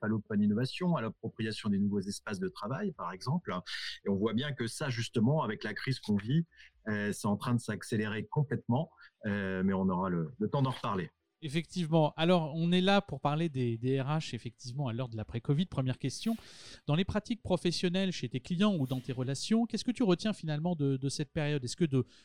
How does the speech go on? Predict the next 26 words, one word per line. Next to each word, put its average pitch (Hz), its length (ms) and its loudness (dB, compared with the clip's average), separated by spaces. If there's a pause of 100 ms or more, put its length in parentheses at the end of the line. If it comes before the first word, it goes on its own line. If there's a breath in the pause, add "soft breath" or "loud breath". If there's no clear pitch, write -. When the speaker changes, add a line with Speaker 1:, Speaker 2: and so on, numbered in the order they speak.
(140 loud breath)
Speaker 2:
nouveaux 143 200 2
mécanismes 151 640 0
d'auto-formation, 151 800 0
de 135 100 2
e-learning, 156 560 2
de 135 60 0
montée 135 260 -2
en 143 40 -2
compétences, 147 640 -4 (400 loud breath)
euh, 120 100 -2
se - 160 -8
sont, 135 360 0
euh, 120 500 2
développés ? 151 600 0
Est-ce 175 180 -2
qu'il 147 240 -2
y 147 80 2
a 151 120 4
eu 160 200 2
un 135 80 -2
syndrome 156 560 0
massif 147 400 -2
de 143 80 0
l'agenda 135 340 -2
vide 135 400 -4
qui, 123 320 -10